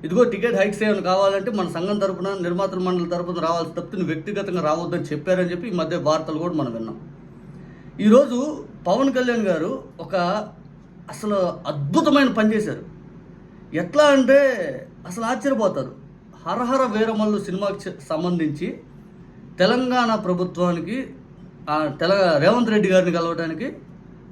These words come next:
ఏఎం రత్నం గారు వెళ్ళారు, ఏఎం రత్నం గారు వెళ్ళారు ఒక్కడే. అసలు ఎవరికైనా కానీ ఎలా అనిపించిద్దంటే మీరు అడగొచ్చు, "ఆంధ్ర గవర్నమెంట్ వేరు, తెలంగాణ గవర్నమెంట్ వేరు కదా" ఇదని.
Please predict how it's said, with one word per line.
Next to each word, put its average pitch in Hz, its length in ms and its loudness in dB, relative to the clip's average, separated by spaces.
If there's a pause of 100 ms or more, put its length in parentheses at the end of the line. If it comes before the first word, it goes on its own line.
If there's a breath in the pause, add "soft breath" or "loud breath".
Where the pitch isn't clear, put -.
(100)
ఏఎం 180 220 0
రత్నం 160 320 -4
గారు 120 100 -6
వెళ్ళారు, 104 400 -12 (640)
ఏఎం 185 160 2
రత్నం 165 320 -4
గారు 135 60 -4
వెళ్ళారు - 540 -10
ఒక్కడే. 143 380 -2 (1500)
అసలు 254 440 0
ఎవరికైనా 269 540 6
కానీ 262 180 2
ఎలా 233 140 2
అనిపించిద్దంటే 202 960 2
మీరు 233 200 2
అడగొచ్చు, 240 540 0
"ఆంధ్ర 185 260 -2
గవర్నమెంట్ 202 440 -2
వేరు, 175 220 -2
తెలంగాణ 180 400 -2
గవర్నమెంట్ 160 400 -4
వేరు 147 280 -2
కదా" 143 260 -2
ఇదని. 131 340 -4